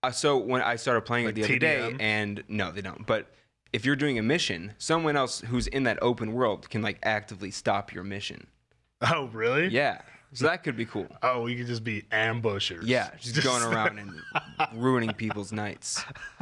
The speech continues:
Speaker 1: That could
Speaker 2: That,
Speaker 1: be fun.
Speaker 2: that'd be so annoying for those other people. So fun for us, though.
Speaker 1: What you drinking there?
Speaker 2: It's a Nitro Caveman coffee.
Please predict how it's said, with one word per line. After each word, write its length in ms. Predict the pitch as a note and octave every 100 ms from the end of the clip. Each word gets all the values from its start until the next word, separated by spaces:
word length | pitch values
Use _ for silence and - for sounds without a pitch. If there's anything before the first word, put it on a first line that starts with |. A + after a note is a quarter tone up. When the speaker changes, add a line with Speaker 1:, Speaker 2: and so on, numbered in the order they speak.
| - - -
Speaker 1:
That 240 | C3+ F3+
could 140 | B2 F3+
Speaker 2:
That, 60 |
Speaker 1:
be 60 | D#3+
fun. 320 | D#3+ F3+ D3 -
Speaker 2:
that'd 140 | C#3
be 80 | D3
so 400 | B2+ - D3 C3
annoying 380 | B2+ A#2+ A#2+ C3
for 100 | B2+
those 220 | A#2+ A#2
other 160 | A#2 A2+
people. 400 | A#2 A#2+ C3+ C3 -
So 360 | - - A#2+
fun 400 | G#2 - G2 F#2
for 200 | F2+ F#2
us, 240 | E2 E2 -
though. 240 | E2+ E2 -
Speaker 1:
What 180 | - A2
you 60 | A#2
drinking 320 | A#2+ B2+ G2+
there? 180 | E2+ - - _ _ -
Speaker 2:
It's 100 | -
a 60 |
Nitro 440 | A#2+ A2 G#2 - G2+
Caveman 520 | - G2+ F#2+ F#2 F2
coffee. 420 | F2+ F2 F2 G2+